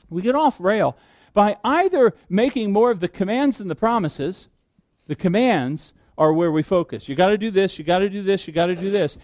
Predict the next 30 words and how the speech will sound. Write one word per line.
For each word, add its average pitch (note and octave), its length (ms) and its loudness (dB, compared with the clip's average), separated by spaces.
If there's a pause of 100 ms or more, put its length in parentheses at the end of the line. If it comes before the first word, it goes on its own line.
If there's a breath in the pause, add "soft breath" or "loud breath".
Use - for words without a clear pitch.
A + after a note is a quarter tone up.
(140 loud breath)
And A3 120 0
so A#3+ 220 4
we A#3 180 -2
find D4 600 -2
that A3+ 160 2
our G3+ 180 2
approach C4 480 0
to G#3+ 100 -8
God A#3 480 2
is F#3 240 -4
rooted B3 400 -2
by G3 220 2
what G#3 260 0
we A#3 160 -4
have F3 300 -8
done. C3+ 400 -6 (800 soft breath)
Instead C4 460 2
of F#3+ 180 2
resting A#3+ 400 0
in F#3+ 80 -6
the E3+ 40 -4
promises C4+ 640 -4
of D3 140 -14
God, F3+ 360 -2 (280 soft breath)
we're F3+ 160 4
really C4 600 2 (360)
trying B3 300 0
to C#4+ 60 -2
make C4 240 0
sure, G3+ 420 -4